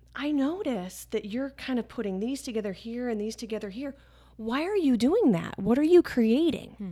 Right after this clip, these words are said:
Speaker 1: Now, I will be very honest. My knee-jerk reaction is, "Oh, you made a house." And I decide that that's a house. It might not even be a house.
Speaker 2: Right.
Speaker 1: Then the kid is like, "Oh, yeah, okay."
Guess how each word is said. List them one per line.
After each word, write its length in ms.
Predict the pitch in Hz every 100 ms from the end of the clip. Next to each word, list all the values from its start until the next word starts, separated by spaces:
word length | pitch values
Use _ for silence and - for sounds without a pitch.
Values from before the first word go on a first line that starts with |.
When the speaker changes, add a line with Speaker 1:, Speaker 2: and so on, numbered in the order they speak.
| 160 - _ _ _ -
Speaker 1:
Now, 400 | 226 214 170 - - -
I 100 | 208
will 120 | 208
be 120 | 190
very 240 | 185 214 208
honest. 400 | 196 156 160 -
My 220 | 185 185
knee-jerk 500 | 175 285 247 202 175
reaction 460 | 185 165 156 - 170
is, 320 | 156 165 - - - - -
"Oh, 300 | 453 480 226
you 240 | 240 508
made 200 | 311 202
a 60 | 226
house." 640 | 240 381 214 - - - - - _ -
And 120 | 226
I 140 | 302
decide 400 | 349 330 247 220
that 120 | 208 202
that's 200 | 196 208
a 40 | 196
house. 220 | 403 285
It 120 | 349 440
might 180 | 370 285
not 160 | 277
even 220 | 269 254
be 100 | 254 427
a 40 | 277
house. 440 | 185 - - - 185
Speaker 2:
Right. 320 | 185 180 175
Speaker 1:
Then 140 | 277
the 80 | 277
kid 280 | 277 - 381
is 200 | 427 -
like, 240 | 277 226 - - _ 330
"Oh, 320 | 320 277 240
yeah, 360 | 240 294 240 -
okay." 540 | 277 302 254 226 262